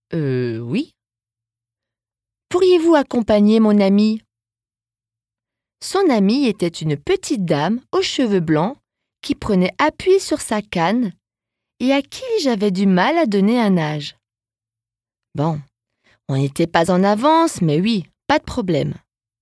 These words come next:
Nous traversons de longs couloirs.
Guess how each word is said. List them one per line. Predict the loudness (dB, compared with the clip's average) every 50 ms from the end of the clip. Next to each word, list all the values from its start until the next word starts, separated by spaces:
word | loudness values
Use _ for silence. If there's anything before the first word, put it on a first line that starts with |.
| _ _ _ _ _ _ _ _ _ _ _ _ _ _ _ -2
Nous | -2 -2
traversons | -2 -2 -2 0 2 0 0 -2 -2 0 0 2
de | 2 2
longs | 2 4 2 2 2 0
couloirs. | -4 -4 -4 -2 0 0 0 0 0 -2 -6 -10 -16 _